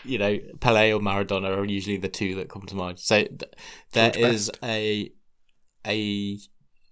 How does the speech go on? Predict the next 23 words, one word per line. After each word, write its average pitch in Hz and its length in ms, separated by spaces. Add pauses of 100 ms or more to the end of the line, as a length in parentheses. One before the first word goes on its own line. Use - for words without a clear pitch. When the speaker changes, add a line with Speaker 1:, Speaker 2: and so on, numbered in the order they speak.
(280)
Speaker 1:
feature 151 300
length, 117 480 (220)
uh, 107 220 (120)
documentary 101 680
coming 113 260
to 92 60
Netflix, - 680 (280)
uh, 92 380 (880)
end 117 180
of - 40
February, 101 520
and 101 160
it - 100
is 98 340 (180)
Pele. 98 420
Pele 110 320
is 101 240
the 98 100
subject. - 640
He 95 200
has 90 200
been 92 320
extensively 95 1200